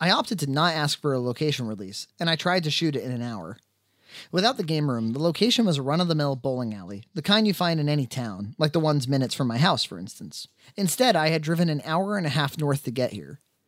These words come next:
Kyle, Bonica, and Jeff showed up at once, and Kyle ran power to his elemental kit and tried to battle against the dumpy shadows of the location.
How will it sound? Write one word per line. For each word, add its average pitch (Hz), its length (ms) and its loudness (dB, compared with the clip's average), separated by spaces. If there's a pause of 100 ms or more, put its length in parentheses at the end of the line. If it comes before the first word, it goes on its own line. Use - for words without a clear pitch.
(260)
Kyle, 226 340 2
Bonica, 175 480 0
and 147 80 2
Jeff 143 260 0
showed 143 220 -2
up 139 140 -2
at 131 80 -4
once, 113 420 -4 (220)
and 165 120 -2
Kyle 180 300 4
ran 160 240 2
power 135 320 0
to 139 80 2
his 135 160 2
elemental 131 400 2
kit 123 300 -2
and 147 80 -2
tried 247 180 2
to 208 80 4
battle 143 300 6
against 131 280 0
the 135 60 -6
dumpy 127 300 2
shadows 113 480 2
of 113 60 -2
the 113 60 -6
location. 107 540 -4